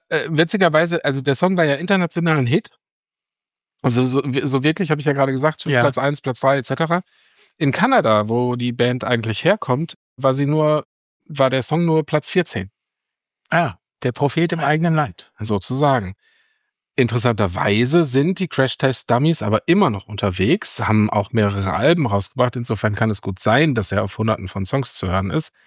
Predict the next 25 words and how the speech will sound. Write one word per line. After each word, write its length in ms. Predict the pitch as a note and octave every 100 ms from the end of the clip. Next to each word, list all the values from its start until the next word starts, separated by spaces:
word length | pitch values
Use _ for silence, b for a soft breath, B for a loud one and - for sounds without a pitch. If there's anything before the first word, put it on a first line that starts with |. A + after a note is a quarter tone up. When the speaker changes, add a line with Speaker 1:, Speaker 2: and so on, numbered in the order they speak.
| b
Speaker 2:
Ja. 280 | C3 A#2 A#2+ B
Speaker 1:
weil 160 | A#2+
sie 120 | B2 A#2+
in 120 | A2+
Kanada 480 | - B2+ E3 C#3 C#3
immer 300 | C#3+ D3+ C#3+
noch 420 | C#3+ C#3 - - _ _ _ _ _ _ _ _ _ _ _ -
touren 640 | - C#3+ C3+ B2 B2 B2+ _ _
und 280 | C3 A#2+ -
okay 380 | - G#2+ A#2 G#2+
sind. 360 | F#2+ B2+ A#2 -
Speaker 2:
Eine 240 | A#2+ A2+
Band 380 | G#2 A2+ B2 A#2
des 140 | -
öffentlichen 480 | A2+ A#2 B2 A2 A2
Bewusstseins 680 | A2 G#2 G#2 - F#2+ F2 -
sind. 300 | G2 F2 - _ -
Ja. 80 | A2+ -
Speaker 1:
Genau. 260 | A2+ E2+ - _ _
Aber 280 | - A#2 A#2
weltweit 520 | A#2+ A#2 - G#2 G#2+
sind 300 | - - G#2
sie 380 | - G#2+ G2+ G2+
einfach 500 | - G2 - G2 - -
bekannt 540 | - F#2+ A#2+ C#3 -